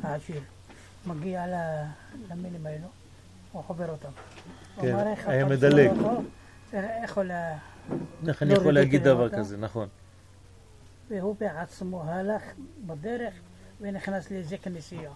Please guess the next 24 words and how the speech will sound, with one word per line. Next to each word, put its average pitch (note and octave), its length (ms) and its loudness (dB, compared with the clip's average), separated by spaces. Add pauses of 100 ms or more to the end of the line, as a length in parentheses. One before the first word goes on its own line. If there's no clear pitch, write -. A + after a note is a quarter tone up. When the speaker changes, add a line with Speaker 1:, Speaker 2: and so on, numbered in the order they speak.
(560)
Speaker 1:
וכתב F#3+ 440 -2
לכומר F3+ 520 -4
שמה, F#3 400 -6 (420)
"הכל F#3+ 300 0
שייך F3 320 -2
לכנסייה." E3+ 480 -12 (920)
יצא A3 260 -2
החוצה, G#3+ 500 -6 (880)
"מה G3 140 -12
עשיתי? - 360 -16
לאן F#3+ 240 -2
אני F#3 280 -4
אלך? C#3 260 -14 (360)
גם G#3+ 180 -2
הבית G3+ 320 -2
שלי F3+ 240 -8
נתתי F3+ 440 -6
לו." C#3 140 -12 (960)
הוא G#3 100 -6
יצא. F#3+ 300 -8 (1080)
הרב E3+ 280 -4
עשם F#3 240 -6
טוב F#3 180 -8
עליו F3+ 180 -6